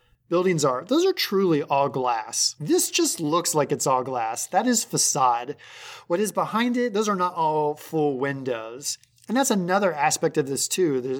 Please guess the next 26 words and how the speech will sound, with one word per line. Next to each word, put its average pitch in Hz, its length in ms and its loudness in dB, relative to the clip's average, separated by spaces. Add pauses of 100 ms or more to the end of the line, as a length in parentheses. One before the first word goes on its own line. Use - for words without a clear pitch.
it's 147 260 0
a 147 80 0
perception. 147 920 0
And, 170 320 0
and 170 340 0
there's 160 180 0
just 185 220 2
something 208 460 0
to 175 160 0
me 151 280 0
about 131 680 -4 (140)
what 160 340 0
would 196 180 2
drive 139 760 -2 (160)
a - 60 -20
country, 190 800 0
uh, 120 260 -4 (100)
a 123 40 -8
dictator 139 520 0
really, 135 480 2
to 147 400 0
not 240 260 2
bankrupt, 143 640 -2
but 170 180 2
really 156 880 2
sink - 600 2